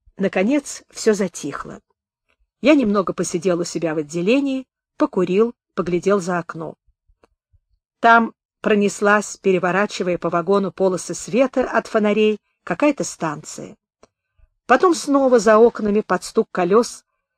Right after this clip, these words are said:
потянулась ночь и дрожащие огни затерянных деревень. Санитар! крикнул из вагона хрипловатый, требовательный голос. А, санитар! Я вскочил и пошёл по вагону.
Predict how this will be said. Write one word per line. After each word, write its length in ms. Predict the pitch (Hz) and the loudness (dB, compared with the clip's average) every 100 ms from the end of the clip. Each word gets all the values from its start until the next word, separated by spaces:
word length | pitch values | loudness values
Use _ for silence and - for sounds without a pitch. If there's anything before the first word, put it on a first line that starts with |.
| _ | _
потянулась 640 | - - 226 285 262 175 - | -6 0 2 2 2 -2 -2
ночь 480 | 190 285 285 - - _ _ _ _ | 0 2 0 -8 -14 _ _ _ _
и 120 | - 226 | -2 4
дрожащие 680 | 220 233 330 320 - 269 | 6 6 4 2 4 4
огни 420 | 233 185 226 254 - | 4 2 0 0 -4
затерянных 680 | 175 190 - 196 196 180 156 | -2 -2 2 0 2 -2 -4
деревень. 480 | 175 170 151 147 - _ _ _ _ _ _ _ _ _ _ | -2 -2 -6 -10 -14 _ _ _ _ _ _ _ _ _ _
Санитар! 1080 | - - 202 220 254 - 285 311 247 175 - _ _ _ _ _ _ _ | -16 -4 0 4 2 4 6 6 4 -2 -12 _ _ _ _ _ _ _
крикнул 480 | - 202 226 - 202 | -6 0 2 2 0
из 140 | 196 160 | 0 -2
вагона 360 | 180 196 202 | 0 0 0
хрипловатый, 880 | 180 180 170 170 170 277 - 254 233 _ _ | -2 -6 -2 0 2 2 0 -2 -4 _ _
требовательный 680 | - 208 202 190 - 180 185 | 2 2 2 -2 -4 -4 -4
голос. 500 | 165 180 135 - - _ _ _ _ _ _ _ _ | -2 -2 -2 -10 -18 _ _ _ _ _ _ _ _
А, 360 | 214 311 370 359 | 2 6 6 2
санитар! 840 | - 330 320 - 320 262 180 - _ _ _ _ _ _ _ | 0 2 2 4 2 2 -2 -10 _ _ _ _ _ _ _
Я 180 | - 190 | -6 -4
вскочил 540 | - - 180 - 302 | -4 -4 -4 2 0
и 160 | - 202 | 0 -4
пошёл 340 | 202 185 - | -2 -2 -2
по 120 | - 190 | -2 -4
вагону. 500 | 185 165 143 127 | -4 -6 -8 -10